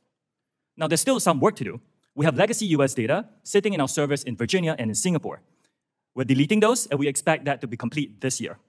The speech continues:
When that is done, all protected U S data will be under the protection of U S law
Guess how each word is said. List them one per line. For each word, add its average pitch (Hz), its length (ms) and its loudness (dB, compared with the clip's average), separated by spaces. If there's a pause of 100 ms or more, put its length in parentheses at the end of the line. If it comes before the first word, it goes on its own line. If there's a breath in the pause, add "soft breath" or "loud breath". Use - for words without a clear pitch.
(480)
When 120 160 -4
that 233 160 4
is 190 100 -2
done, 120 260 -4 (480)
all 220 380 8
protected 139 480 2
U 123 120 4
S 120 100 0
data 151 380 2
will 123 100 -4
be 143 100 -6
under 151 180 0
the 123 80 -6
protection 139 420 -4
of 107 140 -8
U 202 100 4
S 175 100 0
law 92 200 -8